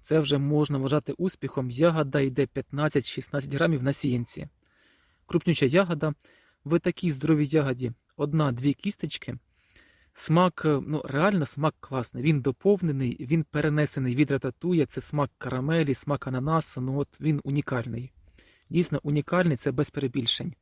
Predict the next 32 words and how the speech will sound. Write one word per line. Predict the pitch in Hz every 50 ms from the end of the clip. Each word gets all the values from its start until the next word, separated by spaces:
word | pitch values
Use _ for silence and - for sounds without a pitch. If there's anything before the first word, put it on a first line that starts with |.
| _ _ _ _ _ _ _ _ _ _ _ _ _ _ _ _ _ _ _ _ _ _ _ _ _ _ _ _
Термін | - 180 180 190 190 175
дозрівання | 175 165 175 170 180 170 175 147 131 123 120 113 - - _ _ _
просто | - 170 170 151 - - - 135
ранній, | 165 190 214 202 170 143 120 110 -
тобто | - - _ - 127 - _ _
на | 143 160
сьогоднішній | 156 - - 165 160 - 156
день, | 143 131 120
повторюся, | 135 123 - - 139 127 - - 135
Аркадія | 139 147 - - 156 147 127 127 131
в | 127
мене | 127 127 127 123
ще | - - 139 120
не | 120 139 160 147
готова. | 143 143 - - 220 240 220 175 147 - _ _ _ _ _ _ _ _ _ _ _ -
Ось | 151 139 -
цей | - 190 208 190
сіянець | - - - 170 175 160 147 - - 135
вже | 113 135 147 143
повністю | - _ 151 165 160 151 139 - - - 135
донизу | 127 123 151 143 135 143 160 151 139 143 131
готовий. | 135 143 - - 135 120 117 123 - 113 - _ _ _ _ _
Кісточка | - - 175 - 160 - - - 143
вже | 127 127 143 131
коричнева, | - 165 196 214 - - 165 143 135
вже | 127 127 135
забарвлена, | 123 139 135 139 165 175 160 156 139 127 120 113 113 - _
технічна | - 143 - - 151 - - 139
стиглість | - - 170 165 147 147 123 - - 127
вже, | 117 123 127 120 117 - - - - - - -
вже | 127 147 180
присутня. | - 262 220 - 247 214 - - 135 127